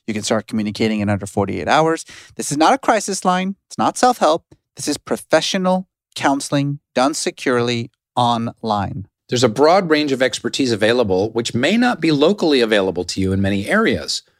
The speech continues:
Speaker 2: The service is available for clients worldwide. You can log into your account anytime and send a message to your counselor. You'll get timely, thoughtful responses. You can schedule weekly video or phone sessions. You won't ever have to sit in an uncomfortable waiting room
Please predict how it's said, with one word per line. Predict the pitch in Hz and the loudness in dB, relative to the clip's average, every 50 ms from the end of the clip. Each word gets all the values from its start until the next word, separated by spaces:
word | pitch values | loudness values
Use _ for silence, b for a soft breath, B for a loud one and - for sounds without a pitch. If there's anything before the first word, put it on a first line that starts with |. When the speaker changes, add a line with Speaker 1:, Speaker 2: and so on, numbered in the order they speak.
| _ _ _ _ _ _ _ | _ _ _ _ _ _ _
Speaker 2:
The | 123 117 | -6 -6
service | - - - 196 196 196 196 - | 0 2 2 2 2 2 -2 -2
is | 156 143 | 0 0
available | 147 139 147 147 147 139 139 135 | 2 2 2 2 2 2 2 0
for | - - 123 | -2 -4 -6
clients | - - - 139 143 139 131 - | -4 -2 -2 0 0 -2 -4 -4
worldwide. | 113 110 110 127 147 165 160 143 117 107 117 131 139 123 107 80 80 | -4 0 2 4 4 4 2 0 0 0 0 0 2 0 -2 -2 -4
You | 104 104 | -4 -4
can | 123 123 113 | -2 -2 2
log | 117 131 147 170 180 | 2 2 2 2 2
into | 190 185 175 | 0 0 2
your | 165 151 147 | 2 2 0
account | 120 - 139 131 131 120 - | 0 -2 -2 -4 -4 -4 -4
anytime | - 120 131 151 151 - 123 123 120 127 139 147 147 - | -2 0 0 0 0 0 0 0 2 2 2 0 -2 -4
and | - 117 117 | -6 -6 -4
send | - - 170 180 | -2 0 0 0
a | 180 | 2
message | 180 190 185 - 208 196 - - | 0 0 0 0 -2 -2 -2 0
to | - 214 | 0 0
your | 208 | 0
counselor. | - - 196 214 208 - - 123 85 - - _ _ _ _ _ _ _ _ _ _ | 0 0 0 0 0 0 0 -2 -2 -2 -6 _ _ _ _ _ _ _ _ _ _
You'll | - 110 104 | -4 -2 -2
get | 107 104 - | -2 -2 -2
timely, | - - 120 135 139 147 151 165 180 165 | -4 -2 0 0 0 0 0 -2 -4 -6
thoughtful | - - - - 107 120 120 - 135 131 | -10 -4 0 0 2 2 2 0 0 0
responses. | 127 113 - - 113 117 117 120 - - 139 135 139 - - - _ _ _ _ - | 0 0 -2 -2 0 0 0 0 -2 -2 -2 -2 -2 -4 -8 -10 _ _ _ _ -8
You | 98 | -6
can | - 101 | -4 -4
schedule | 98 - - 107 90 85 85 82 80 | -4 -2 -2 -2 0 0 0 -2 -2
weekly | 80 110 127 - - 135 127 | -2 -4 -2 0 0 2 2
video | 113 107 120 120 127 127 127 | 2 2 2 2 4 4 4
or | 120 101 | 4 2
phone | - - 131 127 131 131 135 | 0 0 0 0 2 0 0
sessions. | - - 139 127 - - 135 135 135 131 - b b b b b b b | 0 0 0 0 0 0 -2 -2 -2 -4 -6 b b b b b b b
You | 101 95 | -2 0
won't | 98 92 92 - - - - | 0 0 -2 -4 -10 -4 -2
ever | 117 117 127 123 127 | 0 2 4 4 4
have | 131 123 127 | 2 0 -2
to | - 107 | -4 -6
sit | - - - 131 127 - - | -4 -2 -2 -2 -2 -2 -4
in | 107 101 | -4 -2
an | 98 95 | -2 -4
uncomfortable | 90 92 90 - 127 135 139 - - 120 110 101 95 | -4 -6 -4 -4 -4 -4 -2 -2 0 0 2 2 2
waiting | 92 104 110 127 139 135 131 | 4 4 4 4 2 0 0
room | 131 135 139 139 139 143 143 143 139 - | 2 2 2 4 4 4 2 0 -2 -4